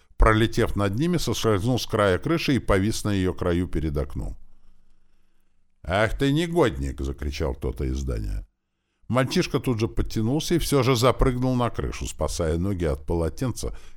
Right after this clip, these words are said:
которым хозяйка дома попыталась его ударить.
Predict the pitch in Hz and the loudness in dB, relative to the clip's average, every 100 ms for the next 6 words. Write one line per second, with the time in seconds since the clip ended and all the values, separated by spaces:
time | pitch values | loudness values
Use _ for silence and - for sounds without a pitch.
0 | - 71 73 73 71 73 71 69 - 65 | -8 -6 -2 -4 -2 -2 -2 -2 -4 -4
1 | 87 80 65 - - - 58 57 - 65 | -2 -2 -4 -4 -4 -4 -6 -6 -6 -4
2 | 69 64 52 50 - | -4 -4 -8 -10 -12